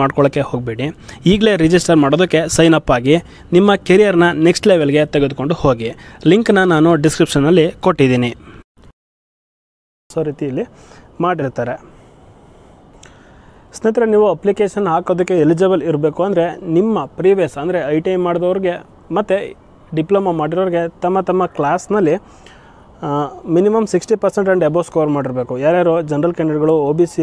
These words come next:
ಅವರು ಮತ್ತು ಇ ಡಬ್ಲ್ಯೂ ಎಸ್ ಅವರು ಬರೋವಂಥವ್ರು minimum ಸಿಕ್ಸ್ಟಿ ಪರ್ಸೆಂಟ್ and above ಅಂತ ಪರ್ಸೆಂಟೇಜ್ನ ಸ್ಕೋರ್ ಮಾಡಿರೋ ಅರ್ಜಿನ ಸಲ್ಲಿಸ್ಬೋದು. ಹಾಗೆಯೇ ಎಸ್ ಸಿ, ಎಸ್ ಟಿ ಮತ್ತು ಪಿ ಡಬ್ಲ್ಯೂ ಇರೋವಂಥವ್ರು minimum ಫಿಫ್ಟಿ ಪರ್ಸೆಂಟ್ and above ಇದ್ದರೆ ಮಾತ್ರ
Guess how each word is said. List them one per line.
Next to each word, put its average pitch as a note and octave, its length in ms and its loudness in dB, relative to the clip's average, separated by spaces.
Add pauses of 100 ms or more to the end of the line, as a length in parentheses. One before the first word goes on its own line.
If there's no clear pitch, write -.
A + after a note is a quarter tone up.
ಅವರು D3 160 0 (140)
ಮತ್ತು D3+ 200 -4 (160)
ಇ E3 100 2
ಡಬ್ಲ್ಯೂ F3+ 240 0
ಎಸ್ - 120 -10
ಅವರು F#3+ 180 -4
ಬರೋವಂಥವ್ರು C#3+ 480 -4 (120)
minimum F#3 360 0
ಸಿಕ್ಸ್ಟಿ F3 300 -4
ಪರ್ಸೆಂಟ್ F3 300 -6
and D#3+ 100 -6 (140)
above E3 180 -2
ಅಂತ E3 120 -6 (1120)
ಪರ್ಸೆಂಟೇಜ್ನ F3 480 -2 (100)
ಸ್ಕೋರ್ D#3+ 260 -2
ಮಾಡಿರೋ D3+ 320 -2
ಅರ್ಜಿನ C3+ 300 -6
ಸಲ್ಲಿಸ್ಬೋದು. B2 520 -8 (500)
ಹಾಗೆಯೇ G#3+ 280 0 (100)
ಎಸ್ D3+ 120 -4
ಸಿ, A3 120 2
ಎಸ್ F#3 120 -8
ಟಿ G3 120 0
ಮತ್ತು F3+ 300 -2
ಪಿ E3+ 140 0
ಡಬ್ಲ್ಯೂ F3+ 220 2 (100)
ಇರೋವಂಥವ್ರು D#3 440 -2 (140)
minimum G3 340 0
ಫಿಫ್ಟಿ E3+ 300 -2
ಪರ್ಸೆಂಟ್ F#3 260 -4
and D#3+ 140 -2
above D#3+ 200 0
ಇದ್ದರೆ D3 260 -4
ಮಾತ್ರ D3+ 160 -4